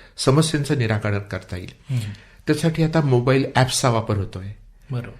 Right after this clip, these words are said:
Speaker 1: खेडेगावात तज्ञ लोक उपलब्ध नसल्यामुळे मग ते कोणावर डिपेंड राहतील? तर
Speaker 2: हम्म.
Speaker 1: त्यांच्यासाठी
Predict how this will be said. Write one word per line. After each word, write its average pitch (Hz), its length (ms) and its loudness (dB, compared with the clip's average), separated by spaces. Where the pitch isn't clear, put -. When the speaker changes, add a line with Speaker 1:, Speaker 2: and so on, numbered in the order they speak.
Speaker 1:
खेडेगावात 156 560 2
तज्ञ 139 300 0
लोक 139 240 0
उपलब्ध 127 400 4
नसल्यामुळे 110 580 2
मग 139 100 -4
ते - 140 -6
कोणावर 135 360 0
डिपेंड 107 360 -2
राहतील? 98 480 -8
तर 120 40 -2
Speaker 2:
हम्म. 131 100 -6
Speaker 1:
त्यांच्यासाठी 131 680 -8